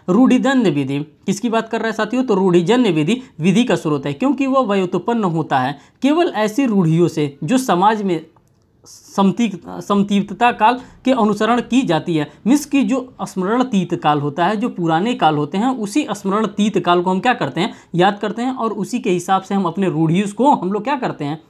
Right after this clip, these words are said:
हम अपने प्रेसिडेंट्स को फॉलो करने का प्रयास करते हैं कि हमारे बुजुर्गों के द्वारा किस प्रकार का पहले कार्य किया जाता था। नेक्स्ट की हम बात करते हैं दोस्तों, कह रहा है,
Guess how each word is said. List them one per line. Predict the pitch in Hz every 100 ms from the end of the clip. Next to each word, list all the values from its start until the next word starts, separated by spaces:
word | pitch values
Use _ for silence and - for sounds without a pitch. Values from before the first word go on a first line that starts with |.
| -
हम | 175
अपने | 180 220
प्रेसिडेंट्स | 190 175 175 170 202
को | 202 269 330 - -
फॉलो | 156 180
करने | 202 175 170
का | 196
प्रयास | 262 170 160 160
करते | 147 131
हैं | 147 - -
कि | 220
हमारे | 175 175 202
बुजुर्गों | 151 147 151 160 214
के | 196
द्वारा | 170 196
किस | 202 254
प्रकार | - 214 202 185
का | 254 262 - 175 185
पहले | 170 226
कार्य | 233 - 180 180
किया | 170 160
जाता | 143 139 -
था। | 131 131 - -
नेक्स्ट | 196 269 254
की | 202 196
हम | 160
बात | 147 147
करते | 151 139
हैं | 151
दोस्तों, | 143 139 240
कह | 247 170
रहा |
है, | 147